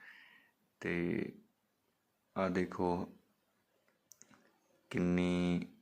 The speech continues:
ਮਿਹਨਤ ਕਰਦਾ ਬੱਚਾ। ਸੋ ਦੋਸਤੋ, ਮੇਨ ਇਹੀ ਗੱਲ ਹੁੰਦੀ ਆ ਵੀ ਜਦੋਂ ਕੋਈ ਜਵਾਕ ਮਿਹਨਤ ਕਰਕੇ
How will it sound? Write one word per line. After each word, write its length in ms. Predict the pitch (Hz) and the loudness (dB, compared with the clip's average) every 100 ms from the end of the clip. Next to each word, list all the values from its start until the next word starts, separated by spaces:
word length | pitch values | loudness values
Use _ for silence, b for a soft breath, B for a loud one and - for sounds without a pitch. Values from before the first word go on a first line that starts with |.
| _ _ _ _ _ _ 92 | _ _ _ _ _ _ 0
ਮਿਹਨਤ 340 | 87 92 101 | 2 2 2
ਕਰਦਾ 300 | 95 85 85 | 2 4 4
ਬੱਚਾ। 380 | 85 85 92 90 B B B B | 4 4 2 0 B B B B
ਸੋ 200 | - 107 | 4 6
ਦੋਸਤੋ, 720 | 104 101 98 113 107 104 - B B B B - | 8 8 8 6 6 4 0 B B B B 0
ਮੇਨ 320 | 98 98 98 | 4 6 8
ਇਹੀ 280 | 95 104 98 | 6 6 6
ਗੱਲ 180 | 92 95 | 6 6
ਹੁੰਦੀ 340 | 95 92 95 | 6 6 6
ਆ 80 | 95 | 6
ਵੀ 180 | 95 95 | 6 4
ਜਦੋਂ 600 | 95 90 95 95 95 95 - - _ _ _ _ _ - | 4 6 6 6 4 2 -2 -16 _ _ _ _ _ -2
ਕੋਈ 260 | 104 95 95 | 4 6 6
ਜਵਾਕ 600 | 92 90 87 87 85 92 90 90 - - _ _ _ _ _ _ - | 6 8 10 8 8 6 6 4 0 -10 _ _ _ _ _ _ -4
ਮਿਹਨਤ 460 | 98 95 98 107 107 | 2 4 6 4 4
ਕਰਕੇ 800 | 101 90 80 - 90 87 87 | 4 4 2 2 4 4 2